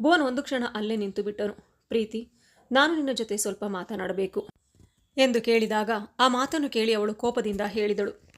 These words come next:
"ನನ್ನ ಬಳಿ ಇನ್ನೂ ಏನು ಮಾತನಾಡುವುದಕ್ಕೆ ಉಳಿದಿದೆ?" "ಏನೂ ಉಳಿದಿಲ್ಲ.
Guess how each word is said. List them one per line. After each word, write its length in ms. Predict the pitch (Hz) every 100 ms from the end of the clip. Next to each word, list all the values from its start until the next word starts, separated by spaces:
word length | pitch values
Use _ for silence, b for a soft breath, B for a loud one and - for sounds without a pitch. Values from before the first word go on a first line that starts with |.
| -
"ನನ್ನ 180 | 240 277
ಬಳಿ 200 | 285 277
ಇನ್ನೂ 280 | - 226 226
ಏನು 260 | 202 214
ಮಾತನಾಡುವುದಕ್ಕೆ 720 | 202 190 214 202 196 196 196 190
ಉಳಿದಿದೆ?" 500 | 214 208 202 202 - _ b b b b b -
"ಏನೂ 220 | 247 277
ಉಳಿದಿಲ್ಲ. 360 | 240 202 190 208